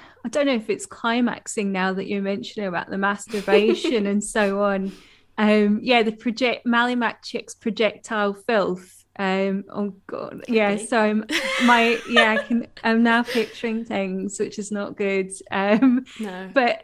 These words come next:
Speaker 1: a tennis is, a tennis ace is ace. Um, I guess that's like, yes! Yeah, there's so many things now that are coming through, which is, is good.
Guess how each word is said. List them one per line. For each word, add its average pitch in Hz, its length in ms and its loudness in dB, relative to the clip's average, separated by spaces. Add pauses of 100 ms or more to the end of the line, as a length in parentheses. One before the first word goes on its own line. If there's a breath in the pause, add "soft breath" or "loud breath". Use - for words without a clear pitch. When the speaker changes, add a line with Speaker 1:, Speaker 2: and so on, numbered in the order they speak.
Speaker 1:
a 240 300 -4
tennis 294 460 2
is, 247 340 0
a 220 40 -6
tennis 269 500 2
ace 226 300 0
is 202 220 -4
ace. 185 720 -2 (280)
Um, 196 720 2 (300)
I 214 80 -2
guess 202 260 0
that's 196 360 -4
like, 220 240 -12
yes! 320 600 0 (560 loud breath)
Yeah, 285 400 4
there's 277 220 -2
so 294 240 0
many 285 540 0
things 277 500 -4
now 220 260 -2
that 202 140 -6
are 208 80 -10
coming 202 340 -4
through, 220 320 0
which - 240 -6
is, 185 260 -10
is 208 180 -4
good. 214 440 -4